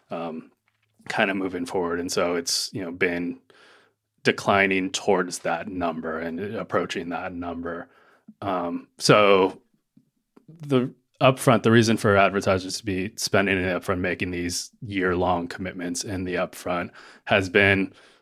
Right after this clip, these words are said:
well, T V, there's this huge audience, huge opportunity to reach people, but because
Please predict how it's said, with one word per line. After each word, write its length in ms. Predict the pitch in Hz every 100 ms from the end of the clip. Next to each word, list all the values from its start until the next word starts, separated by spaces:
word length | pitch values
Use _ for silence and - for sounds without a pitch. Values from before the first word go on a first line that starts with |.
| -
well, 140 | 117
T 160 | 107 131
V, 120 | 117
there's 220 | 110 104
this 160 | 101 104
huge 300 | - 131 110
audience, 360 | 98 98 101 101
huge 220 | - 101
opportunity 400 | 95 95 110 95
to 80 | 92
reach 240 | 98 -
people, 320 | - 92 92
but 340 | 87 95 98 107
because 800 | 98 - - 98 95 92 92